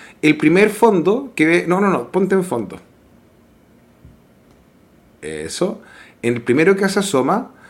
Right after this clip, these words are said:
hágale clic en la flecha que está abajo.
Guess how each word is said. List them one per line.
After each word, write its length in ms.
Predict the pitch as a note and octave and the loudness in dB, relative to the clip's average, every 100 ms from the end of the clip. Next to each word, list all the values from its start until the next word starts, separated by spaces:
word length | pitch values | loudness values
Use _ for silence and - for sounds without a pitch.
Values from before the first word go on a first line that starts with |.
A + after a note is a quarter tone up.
| - _ _ _ - - - | -20 _ _ _ -20 -8 -2
hágale 380 | D#3+ E3 D#3+ | 2 4 2
clic 260 | D#3+ E3+ E3 | 2 -2 0
en 160 | D3+ D3 | 0 0
la 100 | C3+ | -2
flecha 360 | - D#3+ D#3+ D#3+ | -2 -4 -2 -6
que 80 | |
está 220 | C3+ - C#3+ | -4 -2 0
abajo. 400 | A2+ - - | 0 -4 -10